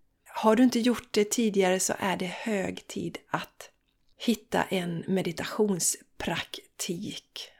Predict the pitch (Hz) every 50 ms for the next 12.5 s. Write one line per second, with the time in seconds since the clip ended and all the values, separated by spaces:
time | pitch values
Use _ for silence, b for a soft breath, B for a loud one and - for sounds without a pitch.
0 | _ _ - 196 196 214 214 196 180 180 - - - 190 165 160 160 156 - 160
1 | 160 165 - - - - - 170 160 160 - - - 202 - - - 302 220 214
2 | 226 196 180 165 160 170 185 180 - - - - - - 208 - - - _ _
3 | _ _ _ - 180 160 156 151 156 - - - - - - - - - - -
4 | 196 208 214 196 185 185 185 - 208 202 180 175 170 - - 196 196 180 175 165
5 | - - 175 170 180 B B B B B - 202 190 175 170 - - 202 185 180
6 | - - 180 202 214 208 208 254 262 254 254 240 220 240 240 247 240 226 226 220
7 | 214 208 196 208 202 202 196 196 - - 196 190 185 180 185 B B B B B
8 | B B B - 220 220 214 202 202 - 185 165 - - _ - 226 240 220 208
9 | 196 196 202 196 196 - - 202 208 202 - - _ _ - - - - - -
10 | - - - - 202 214 220 220 214 - - 196 190 - - - - - 208 185
11 | 180 175 170 180 - - - 190 175 175 - _ _ - - - 185 175 - -
12 | _ _ - - 180 170 170 165 165